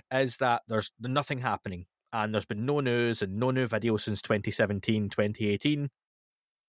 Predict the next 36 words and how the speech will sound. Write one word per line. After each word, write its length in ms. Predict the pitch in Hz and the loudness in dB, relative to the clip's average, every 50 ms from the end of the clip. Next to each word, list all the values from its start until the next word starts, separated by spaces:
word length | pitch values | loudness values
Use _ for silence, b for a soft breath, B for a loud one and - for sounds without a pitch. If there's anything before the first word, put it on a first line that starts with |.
| _ _ _ _ _ - | _ _ _ _ _ -2
and 400 | 113 110 110 107 107 107 101 - - _ _ - | 0 2 2 2 0 -2 -6 -10 -14 _ _ -4
everything 340 | 123 127 131 - - 120 107 | -4 -2 -2 -2 -4 -4 -4
seems 200 | - - 117 - | -4 -6 -4 0
to 60 | - | 0
have 80 | 113 - | 0 0
slowed 360 | - - 113 104 104 95 - | -2 -2 0 0 0 2 2
down. 260 | - 95 92 87 90 - B B B B B B B B B B B - | 2 2 2 0 -6 -12 B B B B B B B B B B B -4
And 120 | - 151 151 | -2 0 0
that's 220 | 156 - - - | 0 -2 0 0
not 160 | 147 123 - | 0 0 0
the 80 | - - | -2 -4
case. 360 | - - 107 92 87 - - | -2 0 0 0 0 0 -2
I 40 | 107 | 0
mean, 220 | 107 107 101 101 - B B B B | 0 0 -2 -4 -6 B B B B
we, 460 | B 104 123 131 131 131 131 131 - - _ _ _ | B -2 0 0 2 0 0 -2 -4 -6 _ _ _
we 300 | - - 120 131 135 127 | -6 -2 0 2 2 2
done 180 | - 131 117 113 | 0 0 0 2
one 120 | 113 113 | 2 2
of 100 | 110 104 | 2 2
the 100 | - 107 | 0 -2
K 240 | - - - 120 113 | -2 0 0 2 2
G 160 | 107 - 123 | 2 2 2
R 100 | 113 107 | 2 2
A 120 | 104 101 95 | 2 2 2
shows 480 | - - 104 92 92 95 104 - - _ - - | 2 0 0 0 0 -2 -4 -8 -14 _ -12 -4
based 340 | - 113 107 104 - - - | -2 0 0 0 0 0 0
on 320 | 113 101 101 98 101 101 - B B B B B B B B | 2 2 4 2 0 -2 -4 B B B B B B B B
political 460 | - 127 117 101 110 - 123 107 101 | 0 0 0 0 2 2 2 2 2
statements 600 | - - - 110 101 92 107 101 - - - - | 2 0 0 0 0 0 -4 -6 -4 -4 -4 -4
from, 440 | - - 110 101 104 104 101 104 - | -2 0 2 2 2 2 0 -2 -2
from 220 | - - 107 104 | -2 -2 -2 0
just 200 | - 117 107 - | 0 -2 -2 -2
a 60 | - - - | -4 -6 -6
couple 400 | - - - 110 - - 110 104 | -4 -2 -2 -2 0 0 0 0
of 100 | 104 98 | 0 0
years 460 | 101 101 101 98 104 104 101 - - | 0 0 2 2 2 2 0 -4 -10